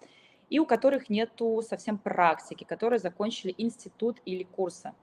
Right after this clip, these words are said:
А вы знаете, Ирин, вы свой ответ на данный вопрос получите, когда всю презентацию прослушаете. Вы сами придёте к ответу. И я думаю, что если нет, я вернусь к этому вопросу, потому что вот всё, что я буду сейчас говорить, это всё влияет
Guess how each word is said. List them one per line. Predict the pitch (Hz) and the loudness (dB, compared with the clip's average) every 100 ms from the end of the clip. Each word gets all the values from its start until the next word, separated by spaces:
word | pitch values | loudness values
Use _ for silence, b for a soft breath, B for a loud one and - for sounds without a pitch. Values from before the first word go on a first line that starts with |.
| B B 214 | B B 2
А | - | 4
вы | 208 | 6
знаете, | 220 302 330 - 226 | 8 6 6 4 4
Ирин, | 196 196 180 | 4 2 -2
вы | 185 233 254 254 233 | -2 0 2 2 2
свой | 226 - 202 240 | 0 -10 0 2
ответ | 214 208 240 233 | 2 2 0 2
на | 202 | 4
данный | 214 220 196 | 4 4 0
вопрос | 196 254 311 | 2 4 4
получите, | - 220 254 320 - 254 | 4 4 4 0 -6 -4
когда | 226 208 202 214 233 220 | -2 -2 4 6 8 4
всю | 208 - | 0 -14
презентацию | 220 220 202 185 208 214 | -12 -10 -6 -2 -2 -4
прослушаете. | 208 185 - 185 185 180 175 190 | -10 -10 -8 -12 -8 -12 -10 -12
Вы | 175 214 240 | -6 -4 -2
сами | 226 - 226 240 | -4 2 4 4
придёте | 220 202 196 202 - | 0 -6 -6 -6 -6
к | 175 | -8
ответу. | - 214 262 254 247 B B B 254 226 - | -2 0 2 0 -2 B B B -14 -14 -8
И | 202 | 4
я | 233 | 6
думаю, | 247 247 | 6 2
что | 254 262 | 0 -2
если | 262 254 | -2 -2
нет, | 240 277 330 | 0 0 2
я | 233 | 2
вернусь | 240 254 240 202 - | 2 0 0 -2 0
к | |
этому | 185 180 175 | -2 0 -2
вопросу, | 170 175 226 311 - | -2 0 2 0 -2
потому | - 190 202 | -8 -6 -6
что | 240 208 | -6 -6
вот | 202 | -8
всё, | - 294 269 | -4 0 0
что | - | 2
я | 180 | -2
буду | 185 165 | -2 -8
сейчас | - 165 | -6 -8
говорить, | 165 175 196 349 - | -4 -2 0 -2 -8
это | - | -14
всё | - - 247 294 311 | -14 -2 6 6 4
влияет | 190 190 180 175 214 285 | -6 -6 0 2 4 2